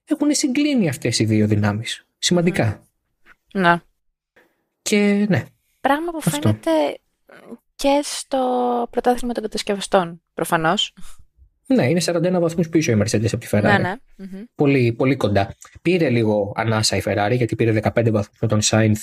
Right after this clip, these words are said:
Speaker 1: και οκτώ με τον, ε, Leclerc, είκοσι τρεις, ενώ ο Russell πήρε δώδεκα, άρα για έντεκα
Speaker 2: Ναι.
Speaker 1: βαθμούς άνοιξε διαφορά η Ferrari. Από τους τριάντα πήγε σαράντα ένα.
Speaker 2: Ναι.
Speaker 1: Αλλά
Speaker 2: Και πάλι είναι πολύ μικρή η διαφορά. Πολύ
Speaker 1: έπρεπε να λείπει ο Hamilton για να γίνει αυτό.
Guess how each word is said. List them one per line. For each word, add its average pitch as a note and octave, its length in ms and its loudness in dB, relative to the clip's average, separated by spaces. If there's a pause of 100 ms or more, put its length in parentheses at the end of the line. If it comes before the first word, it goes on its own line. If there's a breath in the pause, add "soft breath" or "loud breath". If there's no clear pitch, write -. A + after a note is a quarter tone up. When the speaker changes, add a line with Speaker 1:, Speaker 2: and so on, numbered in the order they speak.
(440 soft breath)
Speaker 1:
και A#2 120 0
οκτώ A#2 240 0
με B2 120 0
τον, A2 260 0
ε, G#2+ 120 2
Leclerc, A2 280 0
είκοσι A2 280 -4
τρεις, A2+ 360 -2
ενώ G#2+ 300 -2
ο G#2+ 80 0
Russell G#2 240 0
πήρε G#2 180 0
δώδεκα, G2+ 420 0
άρα A2 400 0 (280)
για A2+ 220 -2
έντεκα A2 300 0
Speaker 2:
Ναι. F3+ 60 2
Speaker 1:
βαθμούς A#2 300 0
άνοιξε B2 420 -2
διαφορά G2 460 0
η G2 120 0
Ferrari. G2 400 2 (500 soft breath)
Από G#2 140 -2
τους G#2+ 120 0
τριάντα G#2 360 0
πήγε G#2+ 180 0
σαράντα G2 320 0
ένα. G#2 300 0 (240)
Speaker 2:
Ναι. G3 200 -14
Speaker 1:
Αλλά D3+ 560 2 (340)
Speaker 2:
Και - 120 -20
πάλι A3+ 260 2
είναι A#3+ 140 -4
πολύ B3+ 200 -4
μικρή G#3 220 -2
η E3+ 40 -2
διαφορά. E3 380 -6
Πολύ F#3+ 760 -2 (460)
Speaker 1:
έπρεπε G3 360 -2
να G3 100 2
λείπει G3+ 180 0
ο F#3 100 -2
Hamilton F3+ 100 0 (160)
για G#2 120 4
να G2 40 4
γίνει G#2 140 2
αυτό. - 160 -4